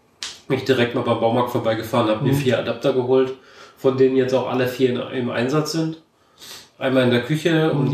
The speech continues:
Speaker 1: die Mikrowelle anzuschließen, einmal hier am Schreibtisch.
Speaker 2: Mhm.
Speaker 1: Ich hab hier sowieso nur eine Steckdose und da hängt dann jetzt der Mehrfachverteiler dran.
Speaker 2: <laughs>
Speaker 1: Ich hoffe, die Sicherung kommt damit klar, wenn ich das Ding mal komplett wieder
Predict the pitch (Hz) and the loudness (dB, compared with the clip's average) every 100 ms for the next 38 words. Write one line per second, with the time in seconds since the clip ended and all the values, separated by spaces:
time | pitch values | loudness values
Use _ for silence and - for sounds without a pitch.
0 | 120 117 117 131 - 175 170 170 156 160 | 0 0 0 -2 0 0 2 2 2 0
1 | 160 170 170 165 180 170 170 131 135 135 | -4 -2 -2 -2 -4 -6 -6 -2 2 2
2 | 123 135 123 120 - 131 - - 190 190 | 2 -2 0 -2 -2 -2 -2 2 2 2
3 | - 143 143 165 - _ _ 131 135 131 | -6 -4 -4 -4 -8 _ _ -2 -2 -2
4 | 143 156 139 139 135 180 170 123 123 123 | -2 0 0 0 2 2 2 2 0 0
5 | - - 143 160 170 156 131 131 127 127 | -2 -2 -2 -2 -2 -2 -2 -2 0 0
6 | 131 131 131 - 120 113 113 156 151 - | 2 2 2 0 0 0 0 -2 -4 -2
7 | 151 156 151 143 151 - - - 143 - | 0 2 0 0 0 -4 -12 -4 -2 -2
8 | - - - - 98 - 139 135 131 123 | -10 -14 -16 -10 -10 -6 -4 0 2 2
9 | 143 160 127 120 131 127 117 113 110 127 | 0 -2 0 0 -2 -2 -2 -2 -2 2
10 | 131 123 117 113 - _ _ - 120 131 | 2 4 0 -2 -10 _ _ -12 -8 -4
11 | 131 123 127 120 127 120 123 120 117 117 | -2 -2 -2 0 0 0 0 2 2 2